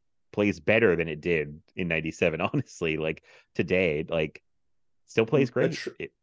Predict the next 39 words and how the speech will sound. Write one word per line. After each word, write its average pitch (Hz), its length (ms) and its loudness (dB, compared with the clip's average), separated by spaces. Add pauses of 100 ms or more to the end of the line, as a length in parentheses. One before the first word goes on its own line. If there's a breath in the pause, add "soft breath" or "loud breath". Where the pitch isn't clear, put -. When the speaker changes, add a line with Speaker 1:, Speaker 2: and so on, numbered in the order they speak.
(140)
Speaker 2:
a 131 80 2
true 175 320 2
pioneer 131 640 0
knows 110 720 0 (160)
to - 100 -10
make 123 300 -2
things 117 420 -4
look 110 340 0
as 113 200 -4
good 127 220 0
as 113 120 -8
they 117 120 0
possibly 127 540 -4
can 127 380 -4
for 117 180 -4
as 107 160 -6
long 104 320 -2
as 95 80 -14
they 92 140 -6
possibly 95 500 -6
can. 90 440 -14 (400)
And 117 120 0
while 143 160 4
there 175 240 4
are 196 100 4
certain 170 440 -4
dated 156 360 2
elements 143 500 -2
regarding 131 480 -2
the 127 120 -2
effects 123 420 -4
in 123 80 -6
Titanic, 120 760 -2
overall, 147 640 6
it 123 180 -4
still 135 300 -4
looks 117 200 -2
pretty 110 380 -2
immaculate. 95 640 -12